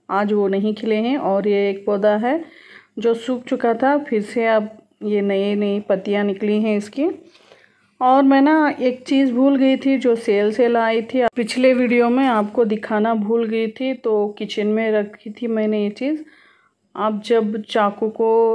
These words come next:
धार लगवाना था तो ते-, उसको शार्प करना था, इससे किया।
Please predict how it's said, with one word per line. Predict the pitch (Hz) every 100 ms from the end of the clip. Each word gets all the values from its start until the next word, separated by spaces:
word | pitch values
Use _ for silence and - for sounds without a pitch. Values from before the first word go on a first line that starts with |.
| 214 196
धार | - 202 208 220 220 220
लगवाना | 202 196 202 202 214 214
था | 233 233
तो | 214 214 208
ते-, | 208 214 202 196
उसको | 196 196 214 220
शार्प | 196 196 190 190
करना | 214 214
था, | 208 254 294
इससे | 285 - 214
किया। | 208 214 214 247